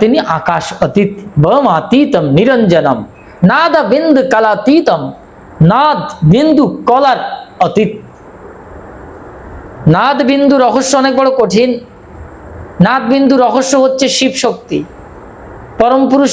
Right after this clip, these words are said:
প্রকৃতি তত্ত্ব, জীবাত্মা পরমাত্মা তত্ত্ব, কলা তত্ত্ব সৃষ্টির উপকরণ। ষোলো কলা, ভগবানের ষোলো কলা,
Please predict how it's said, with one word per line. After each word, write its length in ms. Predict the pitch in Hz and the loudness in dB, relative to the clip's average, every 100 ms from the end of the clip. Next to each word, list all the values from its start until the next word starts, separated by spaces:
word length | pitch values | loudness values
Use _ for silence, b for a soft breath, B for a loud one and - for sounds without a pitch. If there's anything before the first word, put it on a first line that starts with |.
| 269 | 0
প্রকৃতি 400 | 254 247 247 240 220 | 0 2 2 2 2
তত্ত্ব, 280 | 180 - - 131 175 | 0 -2 -2 2 2
জীবাত্মা 460 | 214 202 208 202 190 | 4 0 0 -2 0
পরমাত্মা 540 | 185 185 185 185 185 175 | 2 2 0 0 0 0
তত্ত্ব, 260 | 151 - 117 113 | -2 -4 -6 -2
কলা 220 | 220 254 254 | 0 2 2
তত্ত্ব 260 | 262 262 240 - | 0 0 -2 0
সৃষ্টির 360 | 233 - 233 196 | -2 0 0 0
উপকরণ। 480 | 185 185 170 - - - - - - - - - - - - - - - | 0 0 0 -2 -8 -16 -20 -20 -20 -20 -20 -20 -20 -20 -20 -16 -4 0
ষোলো 200 | 247 240 | 0 2
কলা, 240 | 233 214 202 | 2 2 2
ভগবানের 400 | 208 214 190 180 | 0 2 0 0
ষোলো 200 | 185 156 135 | 0 0 0
কলা, 220 | 113 | -4